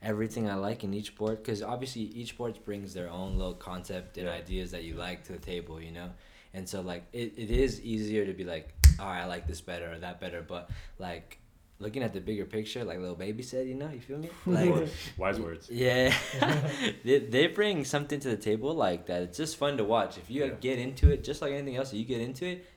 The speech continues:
Speaker 1: you're gonna like it, bro.
Speaker 2: Dude, I love the Olympics. Dude, last, uh, for the twenty twenty, I bought, like, a shirt, and then it got <laughs> moved to twenty twenty-one. And it was crazy 'cause I was like, "Oh, dude, this sucks. I have the shirt now."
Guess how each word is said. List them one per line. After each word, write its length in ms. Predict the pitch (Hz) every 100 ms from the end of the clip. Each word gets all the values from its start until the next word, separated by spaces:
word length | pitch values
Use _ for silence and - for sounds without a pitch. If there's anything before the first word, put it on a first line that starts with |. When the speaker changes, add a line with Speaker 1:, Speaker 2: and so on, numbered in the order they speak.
| -
Speaker 1:
you're 140 | 101
gonna 200 | 131 113
like 240 | 92 98 -
it, 120 | -
bro. 140 | 78
Speaker 2:
Dude, 80 | 85
I 100 | -
love 240 | 117 87 87
the 80 | 78
Olympics. 380 | 76 - 78 -
Dude, 220 | 101 90
last, 380 | 98 110 - - _ -
uh, 80 | 95
for 220 | - 107
the 80 | 90
twenty 200 | - 120
twenty, 360 | - 113 85 82 - _ _ 92
I 60 |
bought, 180 | 90 87
like, 140 | 87 -
a 40 |
shirt, 380 | - 87 82 - - - -
and 140 | 85
then 80 | 85
it 60 |
got 160 | 82 82
<laughs> 40 |
moved 160 | 127 147
to 60 | 143
twenty 280 | - 147 139
twenty-one. 380 | - 139 117 104 - -
And 100 | 107
it 40 | 110
was 100 | 107
crazy 320 | 131 131 117
'cause 120 | 117
I 40 |
was 100 | 107
like, 120 | 92 82
"Oh, 200 | 92 80
dude, 160 | 78 85
this 140 | 85
sucks. 280 | - 107 85
I 60 | 85
have 140 | 90
the 60 | 85
shirt 260 | 87 110 104
now." 160 | 82